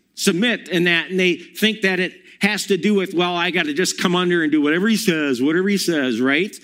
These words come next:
But it really means to respect and to honor, to champion your husband. But then it goes on and talks about the husband's role. The wife is called to submit to your husband,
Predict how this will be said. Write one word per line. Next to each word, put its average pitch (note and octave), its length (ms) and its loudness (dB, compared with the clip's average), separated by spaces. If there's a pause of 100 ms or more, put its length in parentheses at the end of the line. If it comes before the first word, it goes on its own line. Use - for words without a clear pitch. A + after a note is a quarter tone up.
(400)
But F#3 140 2
it F#3+ 180 -2
really A#3 340 0
means G3+ 340 0
to F3+ 120 0
respect G3 600 -2
and D#3+ 100 0
to F3+ 80 -2
honor, F#3 480 -2
to C#3 160 -4
champion G3+ 680 0
your D3+ 140 0
husband. F#3+ 560 -4 (520)
But G#3 160 0
then C#4 120 2
it D4+ 140 -2
goes G#3+ 240 0
on G#3 460 0 (180)
and F#3 160 0
talks G#3+ 340 -2
about G3 320 -2
the G3 80 0
husband's G3+ 640 0
role. C#3 400 -2 (280)
The F#3 100 2
wife G#3+ 400 -2
is G3+ 160 0
called F#3 380 -2
to F3+ 120 2
submit G#3 460 0
to F#3+ 80 0
your F3+ 140 2
husband, F#3+ 640 -2